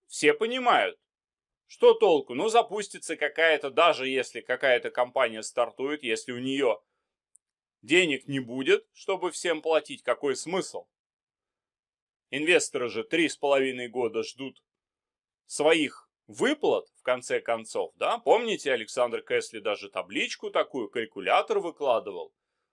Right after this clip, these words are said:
Вот, пожалуйста, делай расчеты, какие прибыли ты там будешь из новой компании выводить. И что?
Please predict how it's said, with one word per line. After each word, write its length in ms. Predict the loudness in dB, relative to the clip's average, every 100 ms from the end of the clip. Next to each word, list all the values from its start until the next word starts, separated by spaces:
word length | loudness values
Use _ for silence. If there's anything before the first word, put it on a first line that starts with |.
| _ -2
Вот, 260 | 0 2
пожалуйста, 640 | 0 0 4 4 2 -2 -14
делай 360 | -6 0 2
расчеты, 680 | 2 -2 -2 4 4 4 -4
какие 400 | -6 -8 -8 -8
прибыли 580 | -6 -4 -2 -2 -4 -4
ты 180 | -4 -2
там 220 | -2 -2
будешь 340 | -10 -10 -10
из 140 | -12 -6
новой 300 | -2 -2 -2
компании 560 | -4 -4 -4 -6 -8
выводить. 500 | -10 -8 -8 -10 -20 _
И 80 | _
что? 420 | -6 -2 -2